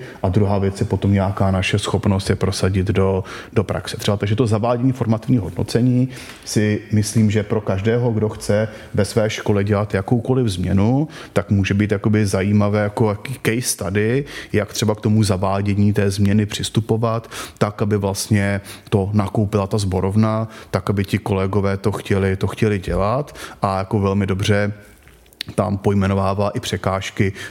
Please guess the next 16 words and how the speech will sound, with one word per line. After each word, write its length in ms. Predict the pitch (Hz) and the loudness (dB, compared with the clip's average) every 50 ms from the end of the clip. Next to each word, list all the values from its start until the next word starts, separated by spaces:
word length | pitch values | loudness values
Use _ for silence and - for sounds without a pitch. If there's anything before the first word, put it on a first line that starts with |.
| - - | -8 -2
proč 240 | - 107 104 101 - | 0 0 0 0 -2
se 120 | - 107 | -4 -4
to 140 | 92 - 101 | -2 -2 -2
vlastně, 520 | 95 98 92 - - - 101 95 90 90 90 | -2 -2 -4 -4 -4 0 0 2 2 0 -2
proč 180 | - 95 92 - | -2 -4 -4 -4
se 80 | - 98 | -4 -4
to 100 | - 92 | -2 -2
vlastně 340 | 98 90 - - - 95 | -2 -2 -2 0 0 0
neděje, 340 | 90 87 90 92 90 87 87 92 | 0 0 -2 -4 -4 -4 -4 -4
jo? 320 | 90 98 117 139 - - - - - - | -2 0 0 0 -2 -4 -6 -8 -10 -10
Že 280 | - - 92 90 90 92 - - - | -4 -2 0 0 -2 -4 -6 -8 -10
jako 220 | 101 104 - 95 92 | -8 -4 -4 -4 0
v 60 | 101 | 0
zásadě, 400 | 101 87 87 - - 95 98 95 | 0 0 0 -2 -2 0 0 2
když, 360 | 92 95 92 - - - - | 0 0 -2 -2 -4 -2 0
eh, 200 | 98 95 92 | 0 0 0